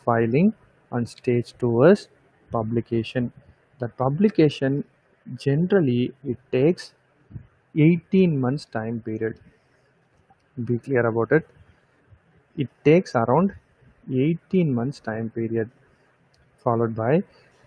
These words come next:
we can increase, or we can say we can speed up the publication time by paying the extra fees to the patent office,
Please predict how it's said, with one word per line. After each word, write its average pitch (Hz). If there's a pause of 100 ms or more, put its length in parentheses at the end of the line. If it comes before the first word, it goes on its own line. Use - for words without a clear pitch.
(240)
we 131 (360)
can 208 (420)
increase, 143
or 117
we 113
can 117
say 156 (540)
we 131
can 120
speed 208
up 180
the 143
publication 117
time 120 (340)
by 120 (240)
paying 160
the 135 (440)
extra 139
fees 127
to 120
the 131
patent 110
office, -